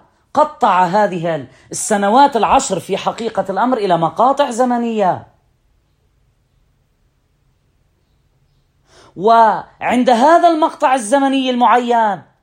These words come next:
مثلًا وهي سنة تأسيس الشركة، ماذا يلاحظ؟ يلاحظ أن هذه الحادثة وهي تأسيس الشركة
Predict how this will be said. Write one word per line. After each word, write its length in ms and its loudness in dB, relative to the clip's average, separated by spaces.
مثلًا 580 0
وهي 300 0
سنة 580 -4
تأسيس 560 -4
الشركة، 920 -2
ماذا 260 4
يلاحظ؟ 640 0
يلاحظ 500 0
أن 200 -4
هذه 800 0
الحادثة 720 0
وهي 480 -2
تأسيس 560 -2
الشركة 720 0